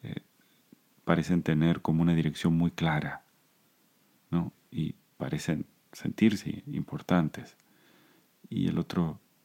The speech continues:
va detrás. Este tipo de vínculos no es la única salida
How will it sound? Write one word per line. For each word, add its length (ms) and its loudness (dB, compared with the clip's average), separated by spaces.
va 320 0
detrás. 580 -6
Este 240 0
tipo 1080 2
de 480 2
vínculos 500 4
no 240 4
es 80 2
la 120 2
única 280 0
salida 640 2